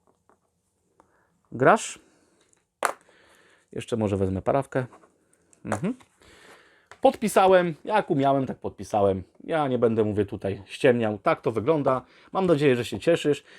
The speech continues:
I tak jak mówiłem, dziewczyno, tutaj to wędruje do Ciebie. Ja to zaraz w kartkę ładnie wezmę i zaadresuję. Od Twojego taty się dowi-, do-, dowiem, jaki jest, jaki jest adres dokładny.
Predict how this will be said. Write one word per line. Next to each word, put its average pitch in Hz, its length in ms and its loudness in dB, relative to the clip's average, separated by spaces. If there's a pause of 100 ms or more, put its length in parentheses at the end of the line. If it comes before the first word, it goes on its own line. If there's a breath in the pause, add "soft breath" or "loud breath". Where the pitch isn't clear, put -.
(160 loud breath)
I 143 60 -8
tak 156 180 -2
jak 139 120 -2
mówiłem, 135 380 0
dziewczyno, 120 500 -2 (760)
tutaj 120 260 -2
to 110 100 -6
wędruje 107 340 0
do 98 100 -4
Ciebie. 104 360 -4
Ja 104 120 -6
to 107 100 -8
zaraz 101 280 -4
w - 60 -20
kartkę 107 340 -6
ładnie 101 260 -4
wezmę 101 280 -6
i 95 40 -8
zaadresuję. 101 540 -2
Od 101 60 -6
Twojego 107 260 -4
taty 107 220 -6
się - 120 -10
dowi-, 107 240 -2
do-, 104 220 -6
dowiem, 107 340 -2
jaki 104 240 -6
jest, - 300 -10
jaki 101 200 -8
jest 98 140 -16
adres 160 380 0 (340 soft breath)
dokładny. 123 460 -2